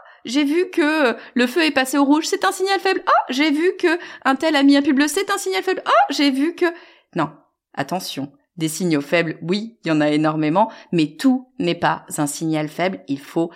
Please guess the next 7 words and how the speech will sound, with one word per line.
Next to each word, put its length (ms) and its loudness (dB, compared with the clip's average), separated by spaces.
aller 260 -4
travailler 440 -2
des 120 -2
concordances 640 -4
pour 160 -8
s'assurer 540 -4
que 260 0